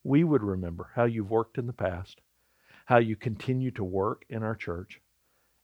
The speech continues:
and it would fuel our faith that we could believe that you want to do something in the future as well. And we pray these things in Christ's name. Amen.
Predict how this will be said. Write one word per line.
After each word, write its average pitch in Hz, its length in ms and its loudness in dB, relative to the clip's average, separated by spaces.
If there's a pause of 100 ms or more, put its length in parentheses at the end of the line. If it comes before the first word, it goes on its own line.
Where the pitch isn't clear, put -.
and 139 120 4
it 135 140 2
would 120 140 0
fuel 165 340 4
our 151 140 6
faith 110 500 2
that - 160 -6
we 123 160 2
could 131 300 -8
believe 101 480 0 (560)
that 113 100 2
you 120 180 0
want 113 120 0
to 104 60 -2
do 104 120 -4
something 101 300 -6
in 92 60 -6
the 90 80 -6
future - 380 -10
as - 160 -14
well. - 220 -16 (720)
And 110 80 -8
we 123 160 4
pray 127 260 6
these 127 220 0
things 82 380 -8
in 80 100 -8
Christ's 85 420 -8
name. - 180 -14 (920)
Amen. 82 440 -6